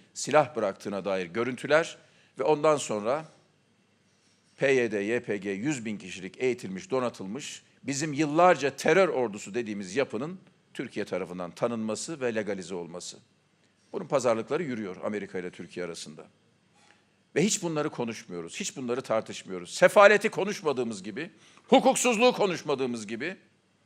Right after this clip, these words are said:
bunları da konuşmuyoruz. Yangınla ilgili hatırlayacaksınız, parlamentoda bütün belgeleri tek tek ortaya koyduk.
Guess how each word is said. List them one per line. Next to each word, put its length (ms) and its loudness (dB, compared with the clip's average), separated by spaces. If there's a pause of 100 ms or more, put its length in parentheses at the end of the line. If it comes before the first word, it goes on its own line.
(260)
bunları 300 -2
da 100 0
konuşmuyoruz. 800 -12 (1200)
Yangınla 420 2
ilgili 280 2
hatırlayacaksınız, 920 -6 (380)
parlamentoda 640 -2
bütün 380 -4
belgeleri 480 -2
tek 260 -4
tek 300 -10 (240)
ortaya 360 -6
koyduk. 480 -16